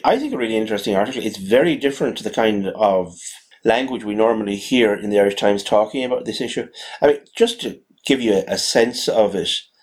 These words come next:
the chorus of solidarity with Europe, which was Ireland's entire, entire Brexit negotiating strategy,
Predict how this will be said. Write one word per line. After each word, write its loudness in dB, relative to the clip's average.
the -4
chorus 2
of -6
solidarity 2
with -8
Europe, 4
which -2
was 2
Ireland's 0
entire, 0
entire 2
Brexit 0
negotiating 2
strategy, -2